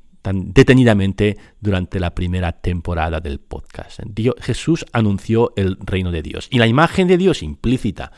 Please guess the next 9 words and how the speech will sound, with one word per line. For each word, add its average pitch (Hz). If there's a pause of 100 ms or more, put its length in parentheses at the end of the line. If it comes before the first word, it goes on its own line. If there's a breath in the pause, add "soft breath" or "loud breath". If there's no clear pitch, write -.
(440 soft breath)
en 80 (160)
el 78
reino 87
de 104
Dios 131
es -
rey, 107
obviamente. 85 (340 soft breath)
Eh, 120